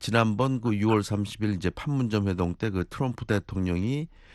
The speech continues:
아, 김정은 위원장에게 그 무슨 얘기를 했느냐, 뭐, 이런 얘기인데요.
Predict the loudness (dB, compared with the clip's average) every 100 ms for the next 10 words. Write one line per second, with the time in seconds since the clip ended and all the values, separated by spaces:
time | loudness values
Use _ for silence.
0 | -20 -4 2 2 2 0 2 2 2 2
1 | 2 2 2 2 0 -2 -4 -4 -4 -2
2 | -2 -4 -4 -2 0 2 2 2 2 4
3 | 4 4 0 -2 -2 0 -2 -2 -4 -4
4 | -2 -2